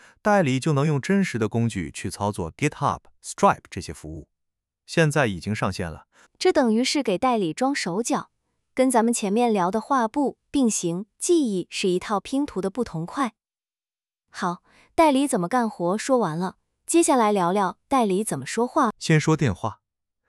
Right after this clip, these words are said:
Speaker 1: Thunderphone 是个自助A I电话代理平台，价格很直接，每分钟二美分，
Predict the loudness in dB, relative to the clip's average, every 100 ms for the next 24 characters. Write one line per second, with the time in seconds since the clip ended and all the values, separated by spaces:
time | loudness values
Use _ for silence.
0 | _ _ _ -4 4 4 4 2 0 0
1 | -4 -4 -2 -2 -2 -2 -4 -4 -2 -2
2 | -2 -2 -4 -4 -4 -4 -6 -12 -12 -12
3 | -14 -18 _ _ _ 0 0 2 0 -2
4 | -8 -8 -4 -4 -4 -14 -14 0 2 2
5 | 2 2 2 0 0 -2 -4 -6 -4 -6